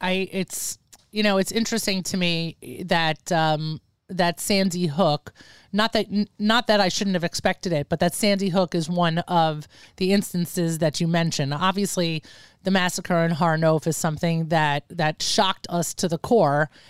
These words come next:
as Jews, but Sandy Hook shocked us to the core as Americans. And, um, and I completely hear that. And I, and I should make mention, we should discuss for a second,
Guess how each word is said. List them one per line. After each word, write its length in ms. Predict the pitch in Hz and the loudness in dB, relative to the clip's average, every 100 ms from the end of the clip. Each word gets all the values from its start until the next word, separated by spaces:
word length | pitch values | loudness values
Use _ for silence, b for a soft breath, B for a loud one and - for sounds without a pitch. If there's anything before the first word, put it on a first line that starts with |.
| B | B
as 240 | 175 175 156 | 0 0 0
Jews, 640 | 190 254 208 139 151 - | 0 4 4 2 -4 -6
but 260 | - 180 - | -2 -2 -2
Sandy 460 | - 233 254 208 | -2 2 2 2
Hook 340 | 180 240 175 - | 2 2 0 0
shocked 320 | 208 185 - | 2 2 -2
us 100 | 160 | -2
to 100 | 175 | -2
the 80 | 165 | -4
core 240 | - 160 | 0 2
as 120 | 143 131 | 2 0
Americans. 580 | 147 131 127 107 - B B B - | -2 -4 -8 -12 -12 B B B -2
And, 600 | 202 180 180 175 175 - - | 0 2 2 0 -4 -8 -2
um, 320 | 165 160 165 | 0 2 0
and 140 | 190 185 | 0 0
I 100 | 180 | 0
completely 540 | 190 - 220 196 190 | -2 0 -2 0 0
hear 200 | 180 185 | 2 2
that. 200 | 151 143 | 2 0
And 120 | 180 | 0
I, 160 | 180 180 | -2 -2
and 160 | 208 202 | -2 0
I 60 | 196 | 0
should 340 | - 320 294 | 2 0 2
make 180 | 254 196 | -2 0
mention, 400 | 220 220 - 185 | 0 2 0 0
we 100 | 233 | 2
should 240 | - 339 | 2 0
discuss 440 | 247 - - 302 - | 0 -2 0 -2 0
for 180 | 185 | 0
a 40 | 160 | 0
second, 460 | - 139 - 98 | -2 -6 -8 -16